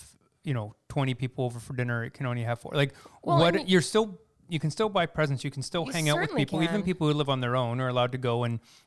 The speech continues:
Speaker 1: be with others. You, you know, I do feel for those who,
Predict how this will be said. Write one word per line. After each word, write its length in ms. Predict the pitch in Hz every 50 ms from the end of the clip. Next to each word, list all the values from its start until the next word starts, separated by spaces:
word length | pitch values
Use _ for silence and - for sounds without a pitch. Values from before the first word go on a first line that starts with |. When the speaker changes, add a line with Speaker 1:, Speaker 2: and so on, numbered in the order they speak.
| _ - 156
Speaker 1:
be 200 | 123 143 147 143
with 240 | 135 131 127 - - -
others. 680 | 123 131 131 123 98 92 110 151 180 - - - - - -
You, 240 | 151 143 143 147 -
you 160 | - 165 160
know, 100 | 147 127
I 120 | 127 156
do 140 | 160 170 180
feel 360 | - - - 151 139 135 151
for 180 | 151 - - 165
those 460 | 139 135 127 127 135 143 143 - -
who, 80 | -